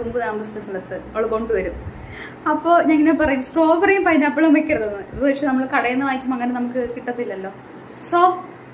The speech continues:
കഴിക്കുന്നത് കസ്റ്റമൈസ് ചെയ്യുമ്പോൾ നമ്മുടെ ഇഷ്ടങ്ങൾ അടക്കും, അല്ലെങ്കിൽ കിട്ടിയത് വാങ്ങിച്ചൊന്ന് കഴിക്കുക, അത്ര തന്നെ. കഴിഞ്ഞ വർഷം ഒരു കുടുക്ക പൊട്ടിച്ചിട്ടുണ്ടായിരുന്നു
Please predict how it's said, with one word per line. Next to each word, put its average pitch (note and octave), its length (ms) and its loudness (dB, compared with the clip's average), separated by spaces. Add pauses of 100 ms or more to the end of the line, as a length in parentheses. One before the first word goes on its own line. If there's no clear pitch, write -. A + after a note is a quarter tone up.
(280)
കഴിക്കുന്നത് G3 420 -8
കസ്റ്റമൈസ് D#4 520 2
ചെയ്യുമ്പോൾ C4+ 260 2
നമ്മുടെ A#3 260 -8
ഇഷ്ടങ്ങൾ G#3 320 -14
അടക്കും, - 340 -16
അല്ലെങ്കിൽ A3 380 -12
കിട്ടിയത് A#3 320 -4
വാങ്ങിച്ചൊന്ന് A3 460 -6
കഴിക്കുക, F3 280 -8 (140)
അത്ര F#3+ 220 -10
തന്നെ. F3+ 180 -10 (4000)
കഴിഞ്ഞ D4+ 280 4
വർഷം F4 180 0
ഒരു E4+ 140 -4
കുടുക്ക D#4 280 -4
പൊട്ടിച്ചിട്ടുണ്ടായിരുന്നു A#3+ 640 -4